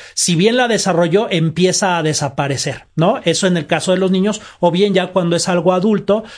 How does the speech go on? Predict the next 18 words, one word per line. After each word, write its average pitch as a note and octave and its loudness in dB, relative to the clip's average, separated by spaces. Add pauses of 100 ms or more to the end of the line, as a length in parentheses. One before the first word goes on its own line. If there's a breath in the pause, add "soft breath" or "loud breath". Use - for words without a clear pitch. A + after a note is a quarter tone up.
(140 loud breath)
eh, D3 0
también D#3+ 0
pues D#3 -4
eso, E3 0
eso D#3+ -2
es D#3 -2
lo D#3 2
que D3+ -2
va C#3 -2
a - -2
estar C3+ -4
ocurriendo, F#3 0
¿no? F#3 2
La G3 2
diferencia G3+ 0
de B3+ 0
que A3 0
ocurra G#3+ 0